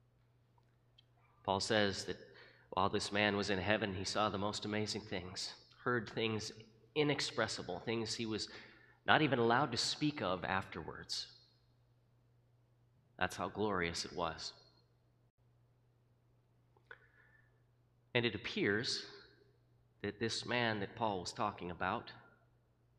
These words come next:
was actually Paul,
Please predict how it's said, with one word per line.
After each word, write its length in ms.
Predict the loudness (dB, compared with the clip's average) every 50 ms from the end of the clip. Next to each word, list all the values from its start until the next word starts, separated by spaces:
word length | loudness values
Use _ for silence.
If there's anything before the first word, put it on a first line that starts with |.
| _ _ _ _ _ -10
was 120 | -8 -2 0
actually 580 | 0 0 0 -4 -8 -6 -6 -6 -6 -6 -8 -10 -14 -20 -20 _ -20 _ -20 -20 _ _ _ _ _ _ _ _ _ _ _
Paul, 340 | -4 -4 -4 -4 -6 -12